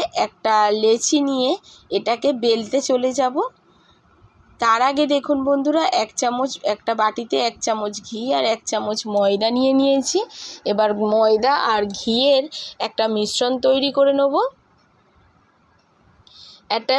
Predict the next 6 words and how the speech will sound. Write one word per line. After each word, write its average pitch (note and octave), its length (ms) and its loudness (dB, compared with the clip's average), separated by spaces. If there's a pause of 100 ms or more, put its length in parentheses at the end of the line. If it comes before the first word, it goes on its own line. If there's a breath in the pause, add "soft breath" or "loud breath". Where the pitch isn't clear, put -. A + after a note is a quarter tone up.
(180)
ক্রিমি C#4 420 2 (240)
টেক্সচার A#3+ 420 0 (160)
তৈরি A3+ 340 2
হবে, A3+ 240 2 (1160 loud breath)
এটা C4+ 140 0 (100)
কিন্তু C#4+ 280 0